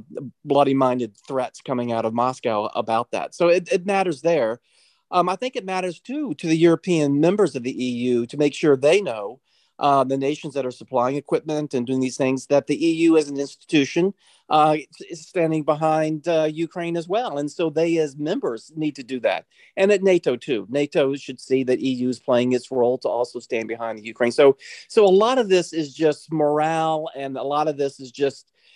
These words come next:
showing unity and showing that the E U is not as feckless as some thought it would be, and is, and is going to, to stand behind Ukraine. But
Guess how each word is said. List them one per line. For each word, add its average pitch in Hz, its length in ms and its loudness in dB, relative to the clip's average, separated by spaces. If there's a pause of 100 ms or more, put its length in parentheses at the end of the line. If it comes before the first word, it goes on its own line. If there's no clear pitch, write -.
showing 147 360 0
unity 151 460 0
and 143 120 -2
showing 143 500 -2
that 135 140 0
the 135 160 -8
E 147 80 -2 (100)
U 143 120 0
is 127 160 -2
not 139 280 -6 (380)
as 147 160 -2
feckless 170 520 0
as 156 120 -2
some 160 220 2
thought 160 240 4
it 160 80 2
would 156 140 -4
be, 165 240 -2
and 170 120 -2
is, 139 180 -8
and 147 220 -4
is 139 140 -6
going 135 280 0
to, 123 120 -4 (220)
to 139 80 -12
stand 135 320 0
behind 123 480 0
Ukraine. 113 500 -6 (360)
But 165 320 2